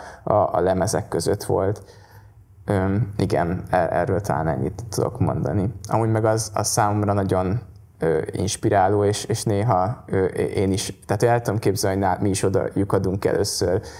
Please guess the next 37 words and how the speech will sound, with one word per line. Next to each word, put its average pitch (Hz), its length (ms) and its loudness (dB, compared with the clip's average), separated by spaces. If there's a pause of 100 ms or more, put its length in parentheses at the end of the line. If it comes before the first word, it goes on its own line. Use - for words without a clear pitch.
(120)
vagy 90 120 0
előbb-utóbb, 98 500 2
hogy 92 120 2
egy, 92 120 2
egy 107 120 0
stúdió, 110 720 0
ö, 98 220 0
projekté 98 480 0
váljunk, 101 320 2
mert 107 160 2
nálam 104 420 2
is 107 160 -4
a, 101 200 2 (400)
a, - 60 0
a, 87 600 2
a 85 40 0
dalszerzésben, 107 920 2
az 101 140 0
alkotásban 101 680 0
annyival 104 400 0
több - 280 -2
örömemet 85 480 0
lelem, 92 520 0
mint 90 160 0
a 101 80 2
koncertezésben, 104 840 0
ami 113 120 0
egy, 107 180 0
egy 101 180 -2
jó 110 140 4
dolog 95 280 2
amúgy, 95 260 0
szóval 92 260 0
nem 92 120 0
az 104 120 -4
van, 120 180 0
hogy, 117 160 0